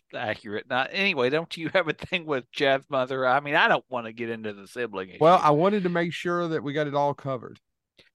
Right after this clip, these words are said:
Speaker 1: But no, so, I mean, honestly, that's just, if you read the books, if you watch the show,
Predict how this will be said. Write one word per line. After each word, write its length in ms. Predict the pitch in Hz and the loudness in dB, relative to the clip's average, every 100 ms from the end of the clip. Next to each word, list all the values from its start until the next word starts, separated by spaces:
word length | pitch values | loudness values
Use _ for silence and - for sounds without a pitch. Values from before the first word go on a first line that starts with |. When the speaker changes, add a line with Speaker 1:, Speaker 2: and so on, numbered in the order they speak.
| - | -4
Speaker 1:
But 380 | 175 226 196 - | 6 8 8 6
no, 300 | 190 170 139 | 4 4 4
so, 220 | 175 160 | 0 2
I 120 | 175 | 0
mean, 200 | 175 170 - | 0 -8 0
honestly, 440 | 196 190 185 170 | 2 2 0 -6
that's 260 | 143 156 - | -2 -4 -4
just, 220 | 175 - - | -10 -10 -6
if 180 | 156 | -6
you 120 | 160 156 | -6 -6
read 160 | 208 | -6
the 80 | 190 | -2
books, 300 | 160 151 147 | 2 2 2
if 80 | 143 | -8
you 100 | 147 | -2
watch 200 | 160 160 | -2 -2
the 200 | - 156 | -4 -4
show, 260 | 139 135 | -4 -6